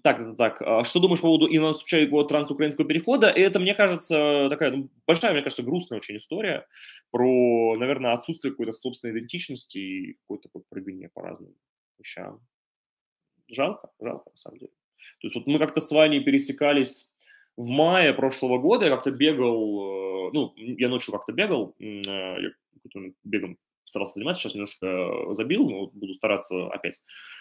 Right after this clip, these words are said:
Вот, и как-то я бегу, и такой: «О, Миш, привет», такой: «О, здорово». Вот, неожиданно поздоровались, как-то нормально, но по-, по-, больше после этого не виделись, и потом он про меня какие-то гадости в Твиттере писал, типа, ну, жалко. А, значит, реакция Липова на Ка. Михаил, а когда же перепутаешь, что ему скажешь? Э,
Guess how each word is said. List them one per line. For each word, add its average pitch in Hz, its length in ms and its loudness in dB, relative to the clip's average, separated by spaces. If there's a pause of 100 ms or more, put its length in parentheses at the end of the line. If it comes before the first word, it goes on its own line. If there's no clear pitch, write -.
(120)
Вот, 131 320 8
и 127 40 8
как-то 139 260 8
я 120 160 10
бегу, 127 400 4
и 135 100 10
такой: 117 200 2
«О, 120 180 6
Миш, 113 180 -4
привет», 104 200 -2
такой: 92 220 -6
«О, 95 60 -4
здорово». - 300 -10 (240)
Вот, 101 220 -18
неожиданно 98 340 -12
поздоровались, 117 420 -2
как-то - 220 -20
нормально, 92 580 -10
но 98 280 -6
по-, 95 180 -16 (100)
по-, 110 220 -2 (160)
больше 123 640 6
после 110 280 -4
этого 104 140 -6
не 104 160 -6
виделись, 110 440 -4
и - 60 -20
потом 107 220 -8
он 95 80 -8
про 98 100 -12
меня 92 120 -8
какие-то 87 180 -14
гадости 92 360 -4
в - 60 -20
Твиттере - 240 -20
писал, - 320 -10
типа, - 260 -20
ну, - 140 -20 (540)
жалко. - 240 -12 (1600)
А, 131 300 8
значит, 139 440 2
реакция 160 380 6
Липова 165 260 0
на 156 100 2
Ка. 104 180 4
Михаил, 139 360 4
а 120 40 4
когда 156 160 2
же 165 120 -2
перепутаешь, 156 400 0
что - 160 0
ему 147 180 0
скажешь? 196 480 0
Э, 95 580 -4